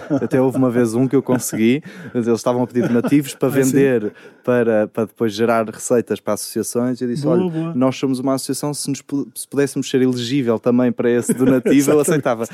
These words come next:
Speaker 2: E, e
Speaker 1: Exatamente.
Speaker 2: ainda nos pagaram umas coisas importantes da
Speaker 1: Certo.
Speaker 2: Reshape Ceramics. Eh, e
Speaker 1: Mas,
Speaker 2: portanto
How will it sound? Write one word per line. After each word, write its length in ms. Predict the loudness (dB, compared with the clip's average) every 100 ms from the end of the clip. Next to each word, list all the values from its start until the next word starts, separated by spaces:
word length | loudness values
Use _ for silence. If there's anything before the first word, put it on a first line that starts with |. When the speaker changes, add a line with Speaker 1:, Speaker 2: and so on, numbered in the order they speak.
| -12 -4
Speaker 2:
E, 60 | 0
e 60 |
Speaker 1:
Exatamente. 320 | 0 0 0 0
Speaker 2:
ainda 140 | 0
nos 120 | -2
pagaram 320 | -4 -2 0 0
umas 160 | -2
coisas 300 | 0 0 0
importantes 460 | -4 -4 -4 -4 -2
da 100 | -4
Speaker 1:
Certo. 100 | 0
Speaker 2:
Reshape 200 | -2 -2
Ceramics. 440 | -2 -2 -4 -12 -20 -20 -6
Eh, 420 | 2 4 6 4
e 60 | 2
Speaker 1:
Mas, 140 | 0
Speaker 2:
portanto 360 | 0 0 0